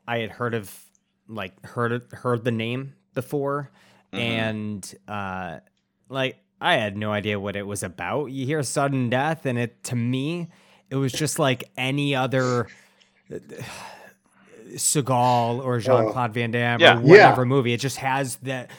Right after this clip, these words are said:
Speaker 1: the name, you can just tell is one of those. And so my head went somewhere completely different than what this ac-, this movie actually was.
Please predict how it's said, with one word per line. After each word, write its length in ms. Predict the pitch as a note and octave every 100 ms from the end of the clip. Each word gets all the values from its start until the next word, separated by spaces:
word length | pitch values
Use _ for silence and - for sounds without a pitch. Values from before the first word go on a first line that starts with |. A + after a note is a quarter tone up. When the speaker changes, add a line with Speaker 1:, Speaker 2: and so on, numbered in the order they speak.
| -
Speaker 1:
the 120 | C3+
name, 600 | D3 D3 D3+ E3 G3 G3+ -
you 140 | D3 D3
can 120 | E3+
just 220 | C3+ -
tell 360 | - A#2 A2+ A#2+
is 180 | A#2 G#2+
one 180 | G#2+
of 160 | G#2+ F#2+
those. 480 | F#2+ G2 G#2+ A#2 - _ _ _ -
And 120 | C3+ B2
so 140 | D#3+
my 240 | C3+ C#3
head 460 | C3 - F#3 D3+ B2+ _ _
went 460 | B2 B2 A#2+ - -
somewhere 360 | - C#3 B2+ A#2+
completely 560 | A#2+ - C3+ A2+ A2+
different 400 | G#2+ G#2 C3+ A#2
than 200 | B2 G#2+
what 180 | A2 -
this 180 | A2+ -
ac-, 320 | G2+ G2 - D3 A2
this 200 | A#2 A#2+
movie 320 | A2 G2+ G2
actually 520 | G#2 F#2 - - F#2+ F2+
was. 360 | F2 C#2 -